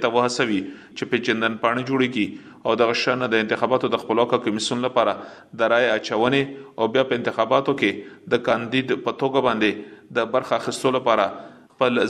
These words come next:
ځان چمتو کړي. دوی زیاتوي چې په دې برخه کې یو شمېر ستونزې دي،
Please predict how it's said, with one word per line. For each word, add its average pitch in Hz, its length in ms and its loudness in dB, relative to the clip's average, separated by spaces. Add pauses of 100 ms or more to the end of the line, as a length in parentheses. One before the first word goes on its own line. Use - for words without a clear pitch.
ځان 127 400 2
چمتو 117 340 -2
کړي. 107 160 0 (480)
دوی 120 160 0
زیاتوي 120 320 2
چې 123 180 -2
په 113 120 0
دې 110 120 2
برخه 123 240 0
کې 120 220 -2
یو 123 140 4
شمېر 113 340 -2
ستونزې 113 360 -4
دي، 110 80 2